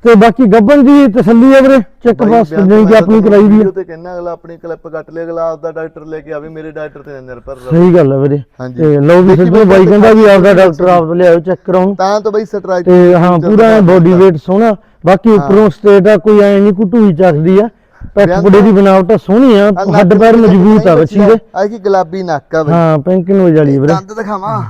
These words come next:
Speaker 1: ਦੰਦ ਜੇ ਚੈੱਕ ਕਰਾ ਲੂ ਤਾਂ ਆਪਾਂ ਕਰਾ ਹੀ ਲੈਨੇ ਆ।
Speaker 2: ਰਹਿਣ ਦੇ
Speaker 1: ਨਹੀਂ,
Speaker 2: ਬਾਈ,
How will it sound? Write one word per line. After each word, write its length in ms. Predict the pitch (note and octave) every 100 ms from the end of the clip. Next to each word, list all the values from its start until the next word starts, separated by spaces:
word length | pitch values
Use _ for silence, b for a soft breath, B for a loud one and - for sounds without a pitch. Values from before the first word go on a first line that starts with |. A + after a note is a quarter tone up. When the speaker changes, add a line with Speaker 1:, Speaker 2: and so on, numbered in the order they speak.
| G2+ C3
Speaker 1:
ਦੰਦ 380 | D3 C#3+ D3
ਜੇ 200 | C#3+ D#3
ਚੈੱਕ 320 | D3 D#3+ C#3 C3+
ਕਰਾ 260 | D#3 D3
ਲੂ 160 | D3 D3
ਤਾਂ 100 | D#3+
ਆਪਾਂ 220 | C#3 D3
ਕਰਾ 240 | - C#3+
ਹੀ 140 | C#3+ D#3
ਲੈਨੇ 280 | D#3 D3+ D#3
ਆ। 80 | D3 - _ _ _ _ _ _ _ _ -
Speaker 2:
ਰਹਿਣ 180 | D3 D3+
ਦੇ 100 | D3
Speaker 1:
ਨਹੀਂ, 120 | D3+
Speaker 2:
ਬਾਈ, 140 | D3+